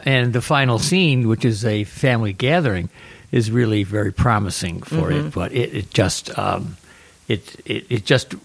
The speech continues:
Speaker 1: really, uh, rattled me before I saw it. When I saw it, I had your similar feeling,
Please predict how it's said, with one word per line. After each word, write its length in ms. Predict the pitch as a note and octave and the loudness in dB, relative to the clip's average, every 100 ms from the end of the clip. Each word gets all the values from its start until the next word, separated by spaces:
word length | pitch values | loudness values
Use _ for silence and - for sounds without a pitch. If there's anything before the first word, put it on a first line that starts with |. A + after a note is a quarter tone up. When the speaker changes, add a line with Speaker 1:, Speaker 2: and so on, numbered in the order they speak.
| - | -14
Speaker 1:
really, 640 | C#3 B2 C3+ C#3+ C3 A2+ | -10 -4 -2 0 -2 -4
uh, 300 | - G#2 G2 - | -4 -2 -4 -8
rattled 560 | A2 A2+ C3 D3 C3 | -6 0 0 2 0
me 140 | A#2 A2 | 0 0
before 440 | G#2 G#2+ C#3+ D3 | -2 -2 0 2
I 100 | C3 | 0
saw 300 | G#2 G#2+ G2 | 0 0 0
it. 80 | A2 - - _ | -2 -6 -20 _
When 160 | B2+ C#3 | 0 2
I 80 | C#3+ | 2
saw 200 | C#3+ B2+ | 2 2
it, 40 | |
I 40 | B2 | 4
had 240 | A#2+ A#2 | 4 2
your 100 | G#2+ | -2
similar 520 | G#2 C#3+ B2 A#2 A2 G2+ - - - | 0 2 2 2 2 -2 -8 -20 -12
feeling, 480 | - D#3 C#3 A#2 | 0 2 2 0